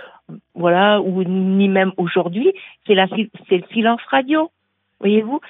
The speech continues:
Et moi, je me pose des questions quand même. Alors, bien, alors, je suis soulagée parce que c'est pas moi qui romps, mais je romps, voilà, parce que la situation déjà me plaisait pas. Je sentais qu'il y avait des choses non dites, voilà, qui, ça collait pas.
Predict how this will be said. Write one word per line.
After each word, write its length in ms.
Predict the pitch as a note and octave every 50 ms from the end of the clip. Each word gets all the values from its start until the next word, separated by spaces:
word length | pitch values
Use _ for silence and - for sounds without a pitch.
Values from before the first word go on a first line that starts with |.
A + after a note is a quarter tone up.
| - - -
Et 80 | F#3
moi, 160 | F#3+ G#3 A#3 B3
je 60 | B3+
me 100 | A3 G#3
pose 220 | G3 - G3 F#3+ F3
des 140 | E3 F#3 F#3
questions 420 | - G3 F#3 - _ - D#4+ G#4 G#4+ G4
quand 140 | - A3+
même. 200 | A3+ A3+ C#4 E4+ F#4+ - - - - - - -
Alors, 140 | - - - _ - - G3
bien, 280 | G3+ G3 G#3+ C#4 C#4+ D4 - _ -
alors, 240 | G3+ G3+ G3+ G3+ - G#3
je 100 | F#3+ A3
suis 220 | G#3 - - B3+ - -
soulagée 520 | - C#4 C#4 C4+ C4+ A#3+ B3 B3+ B3+ B3 - _ - - _ _ _ _
parce 140 | - G3+ -
que 80 | - A3 G3+
c'est 100 | - A3
pas 160 | G#3+ - B3+ C4
moi 200 | B3+ B3+ B3+ B3
qui 180 | - - A3
romps, 300 | G#3 F#3+ F#3+ A#3 D#4 A4+ - - - _ _ _ _ _ _ _ -
mais 160 | G3 F#3+ G#3+ G3+
je 100 | - G#3
romps, 380 | G3+ F3+ G3 A3 A3 G#3 G3 - _ _ _ - -
voilà, 280 | F3+ F#3+ F#3+ F#3+ F#3+
parce 260 | F#3+ - D#3+ - - _
que 100 | - E3+
la 220 | E3+ E3+ E3+ E3 - -
situation 460 | F3+ - - F#3 F3+ F3 - - G3
déjà 260 | F#3 F3 D#3+ F3+ F3+
me 300 | F3+ F3 F3 E3+ E3+ D#3
plaisait 380 | - - F#3+ G3 F3+ D#3+ F3+ E3+
pas. 260 | - G#3 A3+ D4+ E4+ - - - - - - -
Je 120 | - - G3 -
sentais 280 | - G#3+ G#3+ G#3+ A3 A3
qu'il 100 | A3 -
y 40 | G3 F#3+
avait 120 | F#3 G3
des 140 | F3 F#3 F#3+
choses 420 | - - - A3 A3 A3+ A3+ G#3 F3+ F#3 E3+ _ _ _ -
non 240 | G3 G3 G3+ F#3+ G3+
dites, 340 | G3 F3 G3+ A3+ B3 _ - D4+ - - - - _ - _ _ _ _ _ _ _ _ _ - - _ -
voilà, 220 | G3+ G3 F#3 F3+
qui, 320 | E3+ - G3 G3 F#3 F3+ F3 - -
ça 100 | - F#3+
collait 320 | F3+ - - G#3+ G3+ G3+ G3
pas. 380 | - F3 E3+ E3+ F3+ F#3 F#3